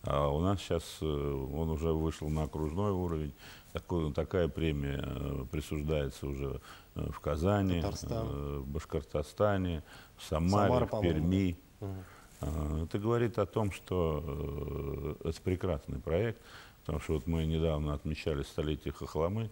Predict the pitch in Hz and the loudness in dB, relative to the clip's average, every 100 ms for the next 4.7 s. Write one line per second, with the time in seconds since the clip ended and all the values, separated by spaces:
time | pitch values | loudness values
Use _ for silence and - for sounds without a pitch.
0 | - 117 123 - 87 95 95 - 92 - | -4 -2 -2 -2 2 2 2 2 0 2
1 | 82 78 87 73 69 67 - 78 - 82 | 2 4 4 4 2 -2 -6 -6 -4 -2
2 | 82 78 73 67 - - - 107 104 - | 0 0 -2 -4 -8 -14 -6 -2 -2 0
3 | 107 139 180 180 170 151 147 120 123 101 | 6 8 8 8 8 8 6 4 4 4
4 | 87 87 113 110 87 87 71 | 2 -2 0 0 0 0 -2